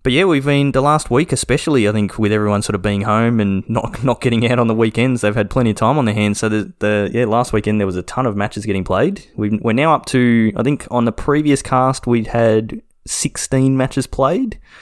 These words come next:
So two weeks ago, we've now had fifty-two matches played.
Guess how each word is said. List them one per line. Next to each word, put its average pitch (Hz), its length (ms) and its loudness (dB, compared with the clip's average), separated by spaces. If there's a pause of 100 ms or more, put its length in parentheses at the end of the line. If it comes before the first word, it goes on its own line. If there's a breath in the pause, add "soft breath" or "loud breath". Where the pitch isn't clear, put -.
(240 soft breath)
So - 180 -2
two 117 220 0
weeks 117 240 0
ago, 139 160 2
we've 135 100 2
now 113 140 0
had 110 160 -2
fifty-two 120 680 0
matches 95 340 -2
played. 160 400 0